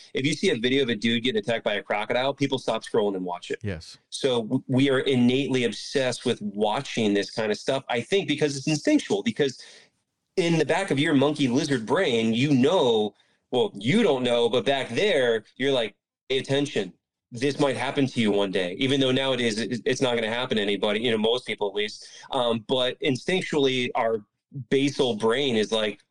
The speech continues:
Speaker 1: "Always pay attention when an animal's attacking something so you can learn from that experience and try to pick something up that might save you down the line." And I think that, I mean, if you look at other primates, they do the same thing. If, you know, you see monkeys and one of them gets nailed by a croc,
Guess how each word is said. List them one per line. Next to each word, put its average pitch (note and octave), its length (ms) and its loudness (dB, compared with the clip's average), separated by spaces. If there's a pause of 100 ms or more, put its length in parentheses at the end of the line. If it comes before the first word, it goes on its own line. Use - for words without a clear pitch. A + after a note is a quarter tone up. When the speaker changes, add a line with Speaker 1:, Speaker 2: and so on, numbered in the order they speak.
Speaker 1:
"Always E3+ 380 2
pay D3+ 160 2
attention C#3 340 0
when B2+ 120 2
an A#2+ 100 2
animal's B2+ 360 0
attacking B2 380 -2
something A2+ 320 -2
so B2+ 140 0
you A#2+ 100 0
can A2+ 160 -2
learn B2 480 2
from A2+ 160 -4
that G#2 160 -4
experience G#2+ 840 -4 (220)
and C#3 140 0
try B2+ 120 -2
to A#2 100 0
pick C3 180 -4
something A#2 320 -2
up A2+ 100 -4
that A#2 140 0
might A2 160 -2
save B2 260 -4
you A2 80 0
down G2+ 220 -2
the F#2+ 80 -4
line." F2+ 320 -4
And A2+ 120 -2
I A#2+ 100 -4
think C3 240 -2 (200)
that, D3 200 0
I E3 60 0
mean, D3+ 140 2
if C#3+ 140 -4
you E3 100 0
look E3+ 140 0
at C#3+ 80 2
other C#3 180 2
primates, C3 400 -2
they D3+ 60 0
do F3 80 0
the C3 60 2
same A2+ 260 -2
thing. F#2+ 260 -4 (340)
If, B2+ 220 -2
you C3+ 80 2
know, A#2+ 220 2
you C3+ 180 0
see F#3 160 -2
monkeys B2+ 420 2
and A#2+ 80 2
one A#2+ 120 2
of B2 60 -2
them A2+ 40 -2
gets A2 140 -4
nailed A2 200 2
by G2+ 180 -2
a F#2+ 40 -4
croc, A#2 400 -4